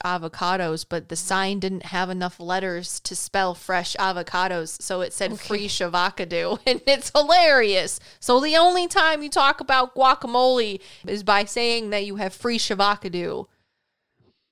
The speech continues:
Speaker 1: And I'm just saying that the reason we have free shavacado today is because giant ton-sized creatures only ate avocados. And now we have Whole Foods. So just thank the giant sloths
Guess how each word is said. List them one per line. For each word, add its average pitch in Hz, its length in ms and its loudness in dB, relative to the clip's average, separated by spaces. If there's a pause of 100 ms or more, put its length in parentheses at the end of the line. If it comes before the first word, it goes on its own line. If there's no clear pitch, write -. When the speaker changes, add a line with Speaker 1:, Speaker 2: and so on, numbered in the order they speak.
(300)
Speaker 1:
And 240 120 2
I'm 247 160 4
just 240 180 4
saying 247 220 2
that 233 140 -2
the 220 100 2
reason 240 420 -2
we 233 120 0
have 226 260 2
free 233 240 -2
shavacado 220 680 0
today 220 500 0
is 202 180 -4
because 208 340 -6
giant 220 800 0
ton-sized 233 1500 0
creatures 240 520 -2 (160)
only 254 600 2
ate 240 380 2 (480)
avocados. 214 1080 0 (460)
And 220 120 0
now 214 220 4
we 226 120 2
have 214 140 2
Whole 214 320 -2
Foods. 170 500 -10
So 220 240 0
just 208 400 -2
thank - 600 -4
the 208 120 -2
giant 202 460 -2
sloths 196 600 0